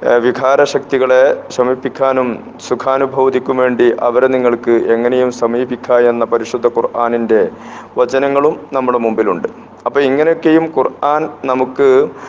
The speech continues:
വളരെ ശക്തിയായ ആശയങ്ങൾ ആ വിഷയത്തിൽ, അതായത് ഭാര്യ ഭർത്തൃ ബന്ധത്തോടു കൂടെയുള്ള ജീവിതത്തിൻ്റെ ധാര നമുക്ക് ശക്തി നൽകുകയാണ്. അത് നമ്മുടെ ആയുസ്സിൽ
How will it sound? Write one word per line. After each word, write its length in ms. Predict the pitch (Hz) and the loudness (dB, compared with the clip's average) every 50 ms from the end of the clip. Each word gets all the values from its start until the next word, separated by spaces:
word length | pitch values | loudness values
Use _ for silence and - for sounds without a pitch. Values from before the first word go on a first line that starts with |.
| - - - - - | -16 -16 -16 -6 -2
വളരെ 400 | 123 127 135 143 139 151 151 151 | -2 2 2 4 4 4 4 4
ശക്തിയായ 1000 | 151 - - 123 - - - - 170 160 156 147 143 143 143 143 147 147 143 - - - - - | 2 0 -2 -4 -4 -6 -6 -4 0 0 2 2 2 4 4 4 4 4 2 0 -6 -14 -8 -4
ആശയങ്ങൾ 760 | 123 120 120 131 127 - - 139 139 135 135 135 139 135 131 135 - - | -2 0 0 0 0 0 0 2 2 2 2 0 0 0 -2 -6 -4 -2
ആ 80 | 131 127 | -2 0
വിഷയത്തിൽ, 640 | 127 120 120 - - 123 127 123 127 - 117 101 - - - | 0 0 -2 0 2 4 4 4 2 0 -2 -2 -2 -4 -2
അതായത് 240 | 113 120 123 127 131 | 0 2 2 2 0
ഭാര്യ 360 | 127 127 127 120 127 127 143 | -2 0 0 2 2 4 4
ഭർത്തൃ 340 | 139 139 139 139 - 139 135 | 4 2 0 0 0 -2 0
ബന്ധത്തോടു 560 | 127 127 123 127 131 131 131 131 127 127 127 | 0 0 0 0 0 0 2 2 2 2 2
കൂടെയുള്ള 480 | 127 127 123 123 123 123 123 123 123 123 | 0 0 0 2 2 4 2 2 2 0
ജീവിതത്തിൻ്റെ 920 | 120 120 - - 120 120 127 127 135 131 131 127 131 - 127 123 120 123 | -2 -2 -6 -6 -4 -4 0 0 0 0 0 -2 0 -2 -2 0 0 -2
ധാര 360 | 113 123 110 113 120 123 135 | 0 0 0 2 2 2 2
നമുക്ക് 360 | 131 123 120 117 113 - 127 | 0 0 -2 -2 -4 -4 -6
ശക്തി 340 | 117 - 120 113 117 - 131 | -4 -2 -4 -4 -2 -4 -4
നൽകുകയാണ്. 520 | 123 123 117 113 110 113 107 101 85 71 - - - - - - - - - - - - - - | -2 0 0 0 2 2 2 2 0 -2 -6 -10 -16 -20 -20 -20 -20 -20 -20 -20 -20 -10 -4 -2
അത് 160 | 127 139 151 | 0 0 0
നമ്മുടെ 580 | 151 151 147 147 147 147 151 151 151 151 151 151 - | 0 0 0 0 2 4 4 4 4 4 0 -2 -2
ആയുസ്സിൽ 800 | - 123 123 127 131 143 139 135 - - 147 147 143 147 147 - | 0 0 2 2 2 0 0 -2 -2 -2 0 2 2 2 2 2